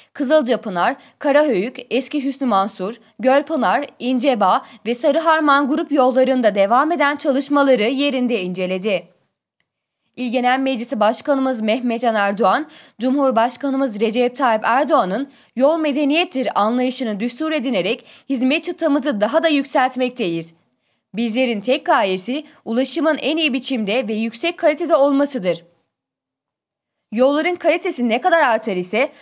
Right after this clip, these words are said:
herhangi bir kazaya sebebiyet de aynı şekilde düşecektir.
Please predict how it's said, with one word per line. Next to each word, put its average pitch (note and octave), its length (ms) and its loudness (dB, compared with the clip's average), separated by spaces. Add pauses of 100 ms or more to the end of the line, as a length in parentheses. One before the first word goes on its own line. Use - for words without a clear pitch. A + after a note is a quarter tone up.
herhangi C#4 460 0
bir E4+ 100 -2
kazaya C4+ 500 2
sebebiyet C4 540 -2
de C#4 140 2
aynı D#4 280 2
şekilde D#4+ 400 -4
düşecektir. A#3+ 600 -2